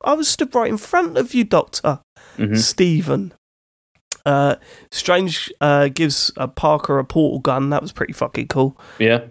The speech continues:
Speaker 1: Yeah, a little, uh, thing on his wrist to zap them back into their cages. I love that.
Speaker 2: Mm-hmm.
Speaker 1: Uh, oh,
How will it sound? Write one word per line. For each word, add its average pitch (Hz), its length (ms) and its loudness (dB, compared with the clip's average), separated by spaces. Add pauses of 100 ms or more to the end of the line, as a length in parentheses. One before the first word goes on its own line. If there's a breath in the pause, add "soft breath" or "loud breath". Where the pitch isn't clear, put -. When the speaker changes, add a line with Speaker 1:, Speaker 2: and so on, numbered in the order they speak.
Speaker 1:
Yeah, - 180 -2
a - 20 0
little, 139 380 0
uh, 143 420 0 (100)
thing 143 180 2
on 139 80 2
his 135 140 -2
wrist 143 340 0
to 135 120 -2
zap 139 380 -2
them 135 280 -2
back 131 240 -6
into 131 220 -4
their 131 120 -4
cages. 131 500 0
I 135 80 -2
love 135 200 0
that. 135 260 -2 (300 loud breath)
Speaker 2:
Mm-hmm. 123 320 2
Speaker 1:
Uh, 120 220 0 (180)
oh, 156 360 2